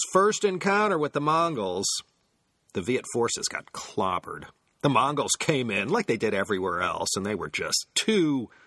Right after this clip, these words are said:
overwhelming in their force. In the end, Trần Thái Tông and the whole royal court had to abandon the capital, Thăng Long, and make a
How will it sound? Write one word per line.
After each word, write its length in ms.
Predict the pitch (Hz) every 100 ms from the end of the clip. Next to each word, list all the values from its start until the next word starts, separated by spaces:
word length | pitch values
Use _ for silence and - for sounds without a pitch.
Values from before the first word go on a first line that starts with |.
| _ _ _
overwhelming 680 | 147 143 120 107 98 92 82
in 100 | 80
their 160 | 78 78 -
force. 500 | 104 76 67 - - _ _ -
In 120 | 117
the 200 | 113 120
end, 440 | 135 147 151 151 - - - - - _
Trần 220 | - 127 151
Thái 300 | 160 160 151
Tông 420 | 95 110 127 120
and 140 | 92
the 140 | 87 92
whole 580 | 135 151 151 151 151 _ - -
royal 460 | 110 127 135 143 135
court 400 | - 135 123 107
had 160 | 110
to 120 | 107
abandon 520 | 92 95 147 165 165 131
the 80 |
capital, 680 | 110 135 139 - 95 80 - -
Thăng 240 | - 127 143
Long, 380 | 98 90 104 - -
and 140 | 98 92
make 160 | 101
a 160 | - -